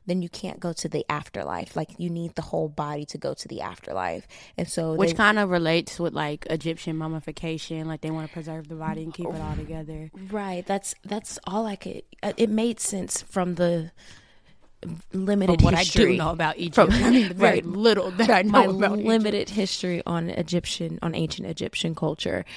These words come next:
Speaker 1: Um, I could, I would buy,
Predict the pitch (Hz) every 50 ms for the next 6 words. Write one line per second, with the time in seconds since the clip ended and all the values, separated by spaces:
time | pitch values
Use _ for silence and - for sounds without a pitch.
0 | - - - - - _ _ - 175 175 156 147 143 - 151 147 - - _ _
1 | _ _ _ _ - - 170 170 - 185 170 175 - _ _ _ _ _ _ -
2 | - _ _ _ _ _ _ _ - - 254 262 254 220 180 180 151 - - 90
3 | - -